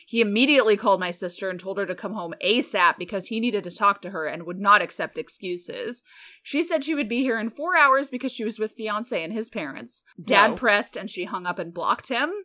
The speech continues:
Speaker 2: What?
Speaker 1: Dad told me to go to my room once again, but to leave my phone so they could go over the post and see the comments. I don't know exactly what happened, but Mom came to talk to me later. She then told me about the P P D, et cetera. I didn't know about it earlier.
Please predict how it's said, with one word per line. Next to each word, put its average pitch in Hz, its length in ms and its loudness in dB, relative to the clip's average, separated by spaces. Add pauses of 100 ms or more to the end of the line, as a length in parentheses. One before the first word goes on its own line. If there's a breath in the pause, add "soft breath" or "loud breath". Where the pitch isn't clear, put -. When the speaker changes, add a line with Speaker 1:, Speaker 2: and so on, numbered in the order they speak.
(220)
Speaker 2:
What? 508 580 4
Speaker 1:
Dad 220 220 4
told 269 180 2
me 277 80 2
to 285 80 2
go 247 140 6
to 254 60 6
my 285 100 6
room 294 200 4
once 302 180 2
again, 226 320 0
but 175 120 -4
to 208 100 -4
leave 190 240 -4
my 262 160 0
phone 170 340 -4
so 180 160 -10
they 180 140 -4
could 170 160 -6
go 202 180 -2
over 233 160 2
the 233 80 4
post 170 360 -8
and 170 100 -16
see 160 160 -10
the 156 80 -6
comments. 202 640 -14 (260 soft breath)
I 226 60 -6
don't 240 160 2
know 302 140 6
exactly 214 400 0
what 214 160 2
happened, 165 320 -2
but - 100 -8
Mom 180 300 -6
came 220 180 -8
to 202 100 -14
talk - 240 -4
to 196 100 -14
me 180 120 -12
later. 170 400 -8 (320 soft breath)
She - 160 -12
then 233 200 -2
told 269 180 -2
me 277 100 0
about 233 240 0
the 226 60 -6
P 214 200 -14
P 254 200 -6
D, 160 280 -10
et 147 120 -14
cetera. 139 440 -8
I 175 100 -6
didn't 185 200 -6
know 165 140 -8
about 151 240 -6
it 135 60 -8
earlier. 156 500 -8